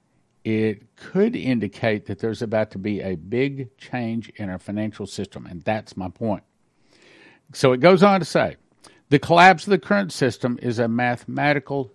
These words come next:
certainty." Now, here's the article or the chart I wanted to show you. So if you look here, a couple of things I need to point out.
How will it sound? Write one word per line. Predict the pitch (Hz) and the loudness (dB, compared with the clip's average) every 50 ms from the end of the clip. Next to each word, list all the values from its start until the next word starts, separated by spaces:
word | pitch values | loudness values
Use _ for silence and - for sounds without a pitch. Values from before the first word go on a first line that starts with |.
| _ _ | _ _
certainty." | - - - - - 170 156 131 - - 107 82 78 - 135 - _ _ | -20 -18 -18 -10 -8 -8 -8 -8 -8 -10 -12 -12 -12 -14 -20 -20 _ _
Now, | - 101 101 92 80 - | -8 -6 -6 -6 -8 -6
here's | - 139 147 151 127 | -4 -2 -2 -2 -2
the | 110 120 | -2 2
article | 120 123 127 120 110 - 104 98 101 - | 4 4 4 2 0 -2 -4 -4 -4 -4
or | - 101 101 | -4 -4 -2
the | 95 98 92 - _ _ _ _ | -2 -4 -6 -6 _ _ _ _
chart | - 175 151 123 113 | 0 0 0 2 0
I | |
wanted | 107 117 117 107 95 87 | 0 -2 -2 -4 -4 -8
to | |
show | 85 - - 139 117 95 | -10 -6 -4 -4 -4 -4
you. | 71 - _ _ _ _ _ _ - _ - _ _ _ | -6 -10 _ _ _ _ _ _ -20 _ -20 _ _ _
So | - - 151 | -2 -2 -2
if | 135 - - | 0 0 0
you | 175 208 | 2 4
look | 240 240 208 - | 4 4 2 0
here, | - - 131 123 127 131 | -4 -2 -2 0 0 0
a | 147 143 - _ - | -2 -6 -12 _ -6
couple | 156 - - 135 | -6 -4 -4 -6
of | 120 | -4
things | - 135 127 120 107 123 | -2 -2 -2 -2 -2 -2
I | 110 | -2
need | 107 110 110 | -2 -2 -2
to | 101 101 | -4 -6
point | - - - 113 107 98 | -6 -8 -6 -4 -2 -2
out. | 101 98 85 - - | -2 -2 -2 -6 -10